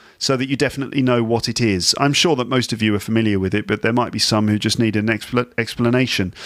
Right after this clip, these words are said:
So imagine it's like a little platform that you stand on,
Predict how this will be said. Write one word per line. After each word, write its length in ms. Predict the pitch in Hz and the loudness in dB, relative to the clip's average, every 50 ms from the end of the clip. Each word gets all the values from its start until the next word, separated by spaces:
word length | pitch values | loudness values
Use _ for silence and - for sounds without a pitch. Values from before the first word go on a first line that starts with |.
| - - - | -16 -16 -12
So 140 | - - 147 | -2 0 0
imagine 320 | 151 165 180 170 - 139 127 | 2 2 0 0 0 -2 -2
it's 140 | 123 - | 0 0
like 140 | 147 135 - | 0 0 2
a 20 | 147 | 0
little 180 | 156 151 135 | 0 0 -2
platform 540 | - - 151 - - - - 123 110 110 110 | -2 -2 -2 -2 -2 -2 0 0 0 0 -2
that 80 | 117 - | -4 -2
you 60 | 131 | -2
stand 380 | - - - 127 123 123 117 | 0 2 2 2 2 2 2
on, 240 | 107 95 95 98 101 | 0 0 0 -2 -4